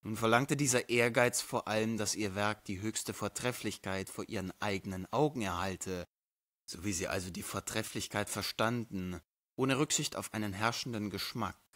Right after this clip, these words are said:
und die allgemeine Meinung über das Vortreffliche an einem Kunstwerk. Und so blieben Aeschylus und Euripides lange Zeit ohne Erfolg, bis sie endlich Kunstrichter erzogen hatten,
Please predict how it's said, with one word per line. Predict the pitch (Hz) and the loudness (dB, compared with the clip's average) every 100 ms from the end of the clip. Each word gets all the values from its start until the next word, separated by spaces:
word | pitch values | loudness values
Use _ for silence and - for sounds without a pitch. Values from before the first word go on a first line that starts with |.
| - | -18
und | - 92 | -14 -8
die | |
allgemeine | - 113 113 104 104 | -2 -2 0 0 0
Meinung | 101 101 104 104 | 0 0 0 -2
über | 101 95 | -4 -6
das | 95 | -4
Vortreffliche | - 104 - 117 117 - 101 - 98 - | -4 -4 -4 -2 -2 -2 -4 -2 -4 -6
an | 98 | -10
einem | - 98 92 _ | -6 -6 -8 _
Kunstwerk. | - 127 113 - - - - _ _ _ _ _ _ _ _ _ _ _ _ _ _ _ _ | -2 -2 -2 -8 -10 -14 -14 _ _ _ _ _ _ _ _ _ _ _ _ _ _ _ _
Und | 107 | -6
so | 101 | -2
blieben | 95 113 113 - | 2 0 0 -2
Aeschylus | 127 - 135 131 - - | -2 0 0 0 0 -4
und | 120 - | -8 -6
Euripides | 107 107 143 127 - - - - | -4 -2 -2 -2 -6 -6 -6 -6
lange | 92 98 101 | -2 0 0
Zeit | - 98 95 - | -2 -2 -4 -6
ohne | 101 92 | -6 -4
Erfolg, | 92 92 - 131 85 - - _ _ _ | -4 -6 -6 -6 -6 -8 -18 _ _ _
bis | 120 - | 2 4
sie | 131 | 4
endlich | 127 120 123 - | 0 -2 -4 -4
Kunstrichter | - 156 139 - 117 113 - 107 | 0 2 2 -2 -6 -6 -6 -6
erzogen | - 90 - - 160 156 104 87 | -4 -6 -6 0 0 0 -2 -4
hatten, | 95 - 80 71 | -4 -6 -10 -10